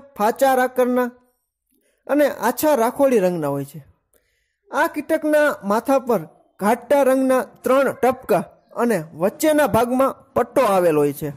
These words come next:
જ્યારે આ કીટકના બચ્ચા શરૂઆતમાં પાંખ વગરના આછા સફેદ રંગના હોય છે, પરંતુ સમય જતાં લીલા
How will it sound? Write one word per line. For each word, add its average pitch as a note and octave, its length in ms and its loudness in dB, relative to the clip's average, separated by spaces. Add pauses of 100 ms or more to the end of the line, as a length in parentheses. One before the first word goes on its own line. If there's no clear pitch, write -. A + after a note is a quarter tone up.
(840)
જ્યારે D4 280 2 (200)
આ A#3+ 140 0
કીટકના C4 600 0
બચ્ચા A3+ 420 0 (280)
શરૂઆતમાં B3+ 720 0 (200)
પાંખ D4+ 280 0
વગરના G3+ 480 0 (440)
આછા B3+ 420 0 (180)
સફેદ A#3+ 400 2
રંગના G#3+ 380 2
હોય E3 100 2
છે, G#3+ 180 0 (1160)
પરંતુ E4 360 0 (360)
સમય D#4+ 340 -2
જતાં B3+ 440 0 (220)
લીલા A#3 400 2